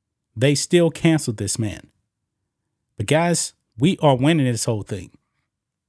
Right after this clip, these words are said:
We are winning this culture war. It's pretty clear. Twenty twenty-three can actually be a major, major turning point when it comes to all of this. Maybe the madness actually stop. But when M L B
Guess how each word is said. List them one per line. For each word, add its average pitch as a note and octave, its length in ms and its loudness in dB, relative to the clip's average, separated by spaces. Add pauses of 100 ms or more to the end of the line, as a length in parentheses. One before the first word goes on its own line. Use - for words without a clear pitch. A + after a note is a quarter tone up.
(420)
We D#3 240 4
are C#3 140 4
winning D#3 300 2
this C#3+ 180 0
culture D3 320 0
war. C#3+ 360 2 (760)
It's B2+ 200 0
pretty D#3 260 0
clear. D3 460 0 (1120)
Twenty E3+ 320 4
twenty-three D3+ 560 2
can C#3 160 -2
actually C3+ 280 0
be B2 180 0
a G#2+ 60 -2
major, C#3 440 2
major C3 340 2
turning C#3+ 380 0
point C#3+ 360 0 (720)
when B2+ 100 2
it B2 80 2
comes C#3+ 280 2
to D3 60 4
all C#3 180 4
of C3+ 80 0
this. D3 340 0 (720)
Maybe C3+ 240 4
the A#2+ 80 2
madness C#3 440 2
actually B2 300 -2
stop. C3+ 420 -4 (1160)
But A#2 120 2
when B2+ 280 0
M E3+ 160 4
L E3 140 2
B D3+ 360 -2